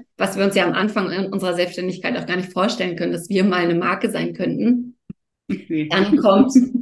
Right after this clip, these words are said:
Speaker 1: dann kommt vielleicht noch mal eine Schippe obendrauf und dann ändert man am Design noch mal was oder macht ein vernünftiges Logo und so weiter.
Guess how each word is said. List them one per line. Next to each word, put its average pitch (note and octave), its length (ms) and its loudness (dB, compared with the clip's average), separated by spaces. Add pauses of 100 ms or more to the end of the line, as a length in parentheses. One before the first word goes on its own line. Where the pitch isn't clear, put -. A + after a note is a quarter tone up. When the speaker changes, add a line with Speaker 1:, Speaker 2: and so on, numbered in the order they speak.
(140)
Speaker 1:
dann A3 220 4
kommt A3+ 320 6
vielleicht G3 640 6
noch G3 160 -2
mal F#3+ 80 0
eine F#3+ 100 2
Schippe A#3+ 380 2
obendrauf F#3 600 2
und F3+ 160 -4
dann F#3 200 0
ändert F3 360 -2
man E3 320 -4 (300)
am F#3 140 4
Design F#3 380 4
noch F#3+ 160 0
mal F#3 140 -2
was F3+ 220 -2
oder F3+ 140 -4
macht - 280 -6
ein F#3 460 -6
vernünftiges F#3+ 600 -2
Logo F3 280 0
und F#3+ 160 -6
so - 100 -10
weiter. - 460 -8